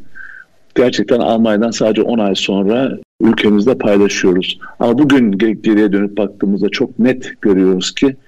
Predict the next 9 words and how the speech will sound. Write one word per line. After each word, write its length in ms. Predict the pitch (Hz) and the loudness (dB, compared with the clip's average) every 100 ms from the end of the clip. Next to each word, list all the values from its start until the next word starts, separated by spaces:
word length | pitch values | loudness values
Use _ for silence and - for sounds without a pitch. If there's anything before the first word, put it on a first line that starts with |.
| - | -2
ülkemiz 460 | 117 - 110 113 | -2 2 2 2
dördüncü 400 | - 104 104 110 | 2 2 2 -2
sanayi 320 | - 104 104 95 | -2 -2 0 0
devrimini 420 | 95 95 101 110 | 0 2 -2 -2
kesinlikle 760 | - 107 - 113 110 101 110 110 - - - | -4 -4 0 0 0 0 0 -2 -12 -14 -6
ıskalamıyor. 680 | - - 87 82 82 82 92 | -4 -2 -2 0 -2 -2 2
Diyeyim, 280 | 123 143 156 | 4 4 2
şimdilik 380 | - 123 143 | 0 0 0
durayım. 280 | - 78 64 | -2 -4 -4